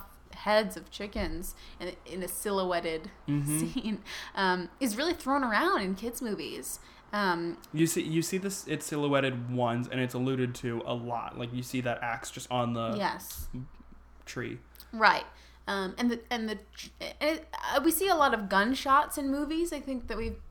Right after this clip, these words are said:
Speaker 1: become sort of desensitized to. Um, but the, the chopping off of someone's head with an axe is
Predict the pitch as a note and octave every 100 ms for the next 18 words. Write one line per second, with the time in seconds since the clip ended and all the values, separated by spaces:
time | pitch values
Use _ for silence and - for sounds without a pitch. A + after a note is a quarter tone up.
0 | - G#3+ G3+ - G#3+ G#3 G#3 G#3 - G#3+
1 | F#3+ G3 G#3 G3+ A#3 C#4+ C#4 C#4+ - -
2 | D4 C#4+ D4 D4 - - - G#3+ G3 F3+
3 | E3+ - - - A#3+ A#3+ G#3+ G#3 - A#3+
4 | B3+ - E4 F4 F#4 E4+ A3 A3 D4 G3
5 | - A#3 A#3 G3 F#3 F#3+ G3 A3 A3 G3
6 | D#3 E3+ D#3 D4 E4+ - C4